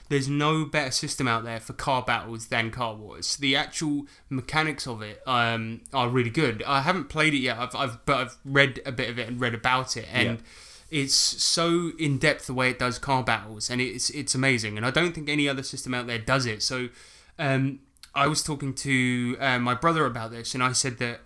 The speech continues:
Speaker 1: I think if we're doing a Car Wars campaign, during the car battles, you would use the Car Wars rules, and outside of it, you would use a
Speaker 2: Use
Speaker 1: gerps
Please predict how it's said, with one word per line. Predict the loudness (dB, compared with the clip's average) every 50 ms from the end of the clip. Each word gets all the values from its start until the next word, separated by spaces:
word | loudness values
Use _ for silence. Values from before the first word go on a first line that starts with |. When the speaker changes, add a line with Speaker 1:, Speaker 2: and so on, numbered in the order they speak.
| -6
Speaker 1:
I | -6 -6
think | -4 -6 -8 -8 -8 -10
if | -4 0
we're | 2 2 4
doing | 4 2 0
a | -2
Car | -4 0 2 2 2 2
Wars | 0 -4 -6 -6
campaign, | -10 -10 -10 -10 -10 -8 -2 0 0 0 0 -2 -6 -14 -18 -20 -20 _ _ _ _ _ -20 -8 -2
during | 0 2 2 2 2
the | 0
car | -2 -2 0 2 2 2
battles, | 2 0 0 -2 -4 -8 -6 -4 -4 -4 -2
you | -2 -2
would | -2 -2 -2
use | -4 -4 -4
the | -6 -6
Car | -2 0 0 0
Wars | 0 -2 -6 -8 -10 -12 -12
rules, | -14 -14 -14 -14 -16 -16 -18 -20 _ -16 -8
and | -6 -4 -4 0
outside | 4 4 4 4 2 0 0 0 -2
of | -2 -4
it, | -6
you | -6 -6
would | -6 -4 -4
use | -4 -4 -2
a |
Speaker 2:
Use | 0 2
Speaker 1:
gerps | 4 4 4